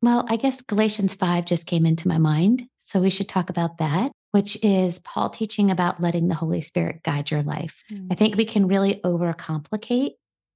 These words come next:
Speaker 1: the Holy Spirit, uh, because it's so deep and so wide, right? The, the
Speaker 2: Yeah.
Speaker 1: Trinity is, is, thank God, it's beyond our comprehension in a lot of ways. But there are things that God has very much made known to us too.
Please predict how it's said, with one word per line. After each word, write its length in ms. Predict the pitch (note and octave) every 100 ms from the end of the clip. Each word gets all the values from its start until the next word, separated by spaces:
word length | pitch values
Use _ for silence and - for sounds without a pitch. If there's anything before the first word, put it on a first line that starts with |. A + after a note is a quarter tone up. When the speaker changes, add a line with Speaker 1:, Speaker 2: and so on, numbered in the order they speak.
| -
Speaker 1:
the 100 | G#3
Holy 260 | G#3+ G#3+
Spirit, 520 | G#3+ - A#3+ B3+ D4 - _ _ -
uh, 180 | F#3 F3+
because 300 | G3 - F#3 -
it's 300 | - F3+ F3+
so 160 | A3+
deep 260 | F#3 F#3 F3+
and 120 | D3+
so 180 | - D3+
wide, 440 | D3 D#3 C3+ D#3+ -
right? 160 | E3 E3
The, 180 | D#3+ -
the 160 | E3
Speaker 2:
Yeah. 80 | F#3+
Speaker 1:
Trinity 500 | E3 - E3+ E3 D#3+
is, 240 | D#3+ D3+ - _ -
is, 200 | F3+ E3+
thank 260 | E3+ E3+
God, 280 | F3 F#3 D#3+
it's 120 | -
beyond 300 | - E3+ E3 D#3+
our 60 |
comprehension 640 | D#3+ D#3 D3+ E3+ D#3+ E3 E3
in 80 |
a 60 | D#3
lot 220 | E3 A#3
of 80 | G3+
ways. 320 | D3+ E3 A3 - _ - - - -
But 280 | F#3 -
there 160 | F3 F#3 F#3
are 60 |
things 340 | F3 F#3+ F3+ E3+
that 120 | F3
God 200 | E3+ E3
has 100 | E3
very 200 | E3 E3
much 220 | E3 E3
made 220 | E3+ D#3
known 300 | D#3+ D#3 E3
to 200 | D#3+ -
us 260 | C3+ C#3 -
too. 420 | - A#3 E3 F#3